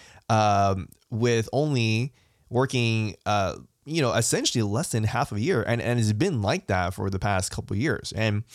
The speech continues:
uh, here's the way I look at it, right? So previous to, uh, I think I've said this in, in my, maybe my first, like,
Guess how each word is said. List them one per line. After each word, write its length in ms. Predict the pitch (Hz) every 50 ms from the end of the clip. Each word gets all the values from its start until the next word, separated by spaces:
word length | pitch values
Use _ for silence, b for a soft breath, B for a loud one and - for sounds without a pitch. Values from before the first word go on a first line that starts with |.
| B B B B B B _
uh, 300 | 123 120 117 110 107 95 -
here's 440 | - 117 127 - 185 214 247 254 202
the 80 | 196
way 100 | 170 160
I 120 | 139 113 123
look 200 | 117 117 113 107
at 60 | 98
it, 120 | 85 71
right? 300 | 90 104 98 101 95 -
So 440 | - - 120 110 107 107 98 - - - - _ _ _ _
previous 480 | - - 220 247 220 160 131 120 -
to, 640 | - - 135 127 120 117 117 110 107 104 101 92 - -
uh, 100 | 104 107 95
I 60 | 123
think 140 | - 254 269
I've 160 | 220 123 -
said 180 | - - 113 113
this 180 | 113 110 -
in, 160 | 110 107 90
in 80 | - 104
my, 140 | 101 101 -
maybe 280 | - 73 117 170 175 127
my 100 | 98 92
first, 400 | - - - 117 120 110 - -
like, 180 | 98 87 85